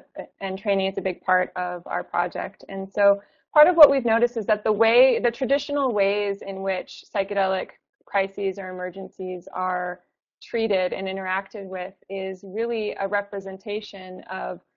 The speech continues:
uh, the misunderstandings and the stigmas that we have around psychedelics.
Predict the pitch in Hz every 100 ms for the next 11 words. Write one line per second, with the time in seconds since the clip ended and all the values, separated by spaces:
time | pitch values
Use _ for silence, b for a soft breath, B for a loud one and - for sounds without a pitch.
0 | _ _ _ _ 208 208 202 233 240 247
1 | 247 220 214 208 202 202 220 294 311 247
2 | 202 196 - 202 202 190 190 - 185 190
3 | 180 185 202 180 180 - - - - -
4 | 58 -